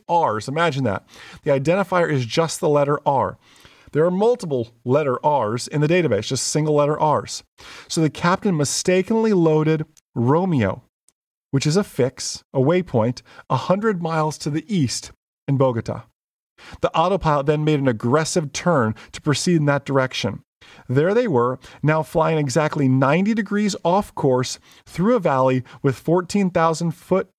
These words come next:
peaks at night. To make matters worse, the descent continues. First officer, "Okay, we're cleared down to five now?" Captain, "That's right. And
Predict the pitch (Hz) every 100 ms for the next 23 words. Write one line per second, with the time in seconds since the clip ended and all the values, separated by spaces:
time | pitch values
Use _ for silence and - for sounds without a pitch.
0 | _ _ - 202 120 - - - _ _
1 | _ _ _ 139 151 123 104 - - _
2 | _ _ _ _ - 113 113 139 175 139
3 | 120 117 - _ _ _ - 143 151 -
4 | 110 110 - _ _ - 139 117 120 98
5 | 87 - - _ _ _ _ _ - -
6 | - 131 135 117 - 90 - - - -
7 | 175 214 170 131 - 226 226 226 185 -
8 | 160 180 196 214 240 262 262 _ _ _
9 | - 135 117 92 113 - 185 117 - -
10 | - 151 156 165